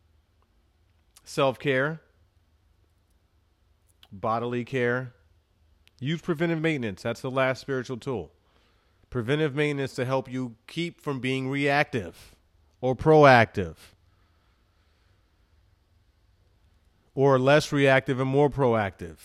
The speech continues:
<clears throat> So that self-care, again, those affirmations. I promise you, if you wake up every day and say, "I will be more proactive,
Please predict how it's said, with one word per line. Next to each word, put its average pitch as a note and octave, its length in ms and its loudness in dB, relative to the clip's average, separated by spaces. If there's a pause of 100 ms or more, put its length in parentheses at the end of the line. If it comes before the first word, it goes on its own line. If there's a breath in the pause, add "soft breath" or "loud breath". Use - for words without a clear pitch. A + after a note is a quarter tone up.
(300)
<clears throat> - 460 -10 (1200)
So C3+ 60 -10
that B2+ 180 -6
self-care, D3 580 -2
again, C3 280 0
those C3+ 180 2
affirmations. C#3 920 -2 (800)
I G#3+ 40 -4
promise D#3 440 0
you, D3 80 -4
if C3 80 -6
you C#3+ 120 2
wake D3 240 4
up C3+ 200 4
every B2+ 260 2
day A#2+ 400 2
and G2+ 160 -8
say, G#2+ 340 -2
"I G#2 140 -4
will A2+ 140 -2
be A#2 100 -2
more A2+ 220 -2
proactive, G#2+ 600 -2